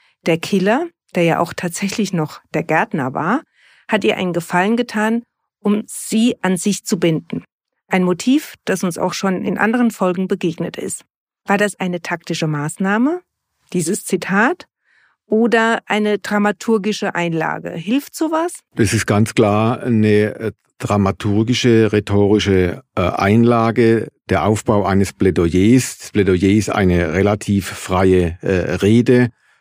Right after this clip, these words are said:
Speaker 2: beginnt damit, dass man mal eine ordentliche Duftmarke setzt, möglichst mit einem Zitat. Das sind rhetorische, allgemeine Grundsätze.
Speaker 1: Für Richter Ulrich Meinertzhagen, den wir auch aus Verbrechen im Quadrat gut kennen,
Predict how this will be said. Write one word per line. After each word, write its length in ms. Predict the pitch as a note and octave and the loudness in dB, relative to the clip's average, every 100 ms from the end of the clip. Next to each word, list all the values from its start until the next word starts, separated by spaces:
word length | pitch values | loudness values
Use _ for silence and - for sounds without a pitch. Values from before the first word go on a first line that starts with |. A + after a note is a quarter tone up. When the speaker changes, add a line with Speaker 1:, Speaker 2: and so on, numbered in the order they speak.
| - | -4
Speaker 2:
beginnt 480 | A2 A2+ A2 G#2+ - | -2 2 2 2 0
damit, 500 | G#2 F2+ G#2 A2+ - _ _ _ | -2 2 2 2 -2 _ _ _
dass 260 | G2 F#2 A2 | -2 0 0
man 220 | G2+ G2 | 2 2
mal 500 | G2 F#2 F#2+ F#2+ F#2 _ _ - | 2 2 2 0 -2 _ _ -2
eine 140 | G2+ | 0
ordentliche 440 | G2+ G#2 G#2+ F#2+ | 2 2 4 2
Duftmarke 920 | F2+ A2 - B2+ A2 G#2 G#2 G2+ G2+ - G#2+ | 2 0 0 0 2 2 4 2 2 -6 -10
setzt, 440 | A2+ A2 G2+ - | 0 0 0 -2
möglichst 840 | A2+ G2+ G2 G#2 F#2 - - - - | 2 2 2 -2 -4 -8 -14 -14 -4
mit 200 | G#2 - | -2 0
einem 300 | F2+ F2+ F2+ | 2 2 2
Zitat. 440 | G2 - E2+ E2+ F2+ | -2 0 0 0 -2
Das 100 | - | -2
sind 100 | F2+ | -2
rhetorische, 640 | F2 F#2 F2+ F#2 F2 D#2+ | 0 2 2 2 2 0
allgemeine 480 | E2+ E2+ E2+ D#2 D#2+ | 0 0 2 2 0
Grundsätze. 720 | D2+ E2 D#2+ D#2+ - D#2+ D#2 _ _ | 0 -2 0 -2 -2 -6 -6 _ _
Speaker 1:
Für 340 | A3 G#3 F#3+ | 2 2 2
Richter 260 | A3+ A#3 - | -2 -4 -4
Ulrich 280 | F#3+ F#3+ | -2 -2
Meinertzhagen, 720 | F#3+ F#3 G#3+ A#3 - G#3+ A3+ G3 | 0 0 0 -2 -2 -2 0 -2
den 180 | G3 | -2
wir 220 | F#3+ F3 G3+ | -2 -2 -2
auch 200 | G#3 - | -4 -2
aus 220 | G3 G3 | -4 -2
Verbrechen 440 | F#3+ - F#3+ G3 | -6 -2 -4 -2
im 120 | F#3 | -4
Quadrat 560 | F3 F3 E3+ E3 E3 - | -2 -4 -2 -4 -4 -2
gut 220 | G3 F#3+ | -6 -4
kennen, 540 | - F#3+ A3+ C#4 D4 | -2 2 2 2 0